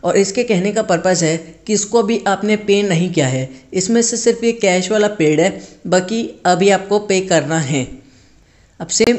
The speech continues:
ऐसे ही हम बाहर आएंगे एस्केप करते हुए और जाएंगे इधर सेल्स अकाउंट में। अब यहाँ सेल्स में आप देख सकते हैं आपको एक लाख पन्द्रह हज़ार का सेल्स दिखाई दे रहा है। जैसे ही परचेज जमा हुआ था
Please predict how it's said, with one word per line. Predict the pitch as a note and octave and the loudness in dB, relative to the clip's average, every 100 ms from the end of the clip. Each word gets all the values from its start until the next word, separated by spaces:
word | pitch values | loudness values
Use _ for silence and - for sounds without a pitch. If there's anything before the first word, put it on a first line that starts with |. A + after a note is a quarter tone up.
| - | 0
ऐसे | F3 F3 | 0 2
ही | G#3 G3+ | 2 2
हम | F3 F#3 | 0 0
बाहर | D#3+ D#3 E3+ | 2 2 0
आएंगे | F3 F3 G3+ - - - - | 0 -2 -4 -6 -18 -14 -4
एस्केप | E3 - F3+ F3+ | -4 0 -2 0
करते | F#3+ F#3 | -2 0
हुए | F#3+ G#3+ G#3+ - - | 0 0 -2 -12 -2
और | G3+ | 0
जाएंगे | E3+ F#3+ G#3+ A3 | 2 0 2 2
इधर | G#3 F3+ G3+ | 2 0 0
सेल्स | - G3+ G#3 - | 2 2 2 0
अकाउंट | D#3+ D3+ D3 D#3 | -2 0 0 0
में। | C#3 B2 - - - | -4 -4 -10 -20 -10
अब | F#3 G3+ | -2 0
यहाँ | A3+ | 0
सेल्स | A#3 F#3+ F#3+ G3 F3 | 0 2 2 2 -2
में | E3+ - | -4 -4
आप | F3 D3+ | -6 -2
देख | F#3 F#3 | -2 -2
सकते | F#3+ F#3+ E3 | -4 -4 -2
हैं | D#3+ D#3+ - - | -2 -6 -14 -6
आपको | F3+ F3+ G#3 - F#3+ | -6 0 -2 0 0
एक | F#3+ | 2
लाख | G3 F#3 F#3 | 0 0 -4
पन्द्रह | D#3+ E3 F3+ | -4 0 0
हज़ार | E3+ D#3+ D#3+ | 2 0 0
का | F#3+ | -2
सेल्स | F3+ D#3+ D#3+ | 0 0 -2
दिखाई | D#3+ D#3 C#3 | -4 -4 -2
दे | C3 | -2
रहा | B2 | -4
है। | B2 - - - D#3+ | -6 -10 -20 -14 -2
जैसे | E3 A3+ | 0 2
ही | A3+ | 0
परचेज | F#3+ D3+ F#3+ G3+ F3 | 0 0 0 0 0
जमा | D#3 E3 | -2 0
हुआ | F#3 D#3 | 0 -2
था | D#3 D#3+ | -2 -4